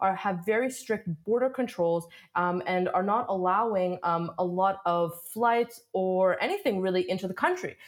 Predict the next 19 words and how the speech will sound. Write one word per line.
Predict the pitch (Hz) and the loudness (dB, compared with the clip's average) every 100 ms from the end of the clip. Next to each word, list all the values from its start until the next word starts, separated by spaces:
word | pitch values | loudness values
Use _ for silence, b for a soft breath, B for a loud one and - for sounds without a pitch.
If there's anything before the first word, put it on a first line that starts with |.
| B B | B B
So | - 220 220 220 | -2 0 2 0
your | 269 | -2
supplier | 320 381 - 330 330 269 | -4 -4 0 2 2 2
might | 247 240 | 2 0
actually | 262 - 269 | 0 -2 -4
be | 240 | -2
able | 247 233 | -2 -4
to | 240 | -6
ship | 214 277 269 | -6 -4 -4
a | 202 | -6
product, | - 277 349 214 202 - 175 | -2 0 2 0 -2 -6 -2
but | 220 220 196 | 0 0 -2
the | 190 | -8
country | - - 302 415 - 262 | -10 -10 -8 -6 -2 0
that | 208 190 | 0 -2
the | |
customer | 180 - 311 320 254 214 | -6 -2 -4 -2 -4 0
is | 196 185 | 0 -2
in | 202 202 | -4 -6